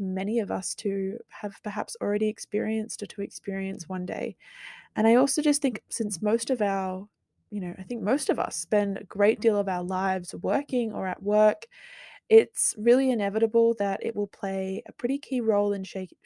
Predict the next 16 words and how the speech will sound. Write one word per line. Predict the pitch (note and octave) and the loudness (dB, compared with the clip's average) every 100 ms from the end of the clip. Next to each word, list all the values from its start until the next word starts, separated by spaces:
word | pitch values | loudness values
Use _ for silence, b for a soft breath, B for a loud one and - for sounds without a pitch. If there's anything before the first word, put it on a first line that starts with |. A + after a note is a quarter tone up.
| - | -8
in, | F#3 F#3+ | -8 -8
you | F#3+ | -10
know, | F3 | -10
shaping | - G3 - F#3 F#3 | -6 -8 -6 -8 -8
our | F3+ | -8
levels | F#3 F#3 F3+ | -8 -8 -8
of | F3+ | -6
happiness | C#4 C4 A#3 G#3+ G#3 - | -4 -2 0 0 0 -2
and | F3 | -6
our | F3+ | -4
overall | G3 F3+ F#3 F3+ | -4 -4 -4 -4
psychology | - F3+ F3 - C#4+ C4+ - A#3 A3+ A#3 B B B B B | -6 -8 -6 -2 0 0 2 4 4 2 B B B B B
and | G#3 G3 | -4 -2
sense | - G3 G3+ - | 2 0 0 -2
of | F#3+ | -2
well-being. | F#3+ F#3 F#3+ F#3+ F#3+ | -2 -4 -2 -4 -4